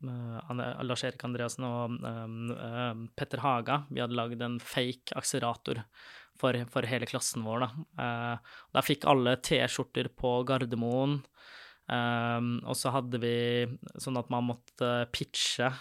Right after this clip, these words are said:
eh, en idé, lage prototyper, få noen ungarere til å danse, eh, og lagde videoer og sånn rundt det her, da. Og,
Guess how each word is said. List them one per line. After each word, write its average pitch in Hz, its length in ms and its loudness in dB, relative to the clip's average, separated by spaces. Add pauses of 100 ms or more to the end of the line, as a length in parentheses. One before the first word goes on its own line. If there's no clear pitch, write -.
(120)
eh, 117 500 -4
en 127 160 -2
idé, 127 300 0 (240)
lage 123 500 4
prototyper, 123 880 -4 (320)
få 127 320 4
noen 123 220 2
ungarere 113 480 2
til 120 160 0
å 123 60 -2
danse, 120 680 2 (340)
eh, 117 380 2
og 127 160 2
lagde 131 320 4
videoer 120 560 0
og 120 100 2
sånn 131 240 0
rundt 123 220 -2
det 120 160 0
her, 117 140 2
da. 127 100 2 (640)
Og, 139 540 8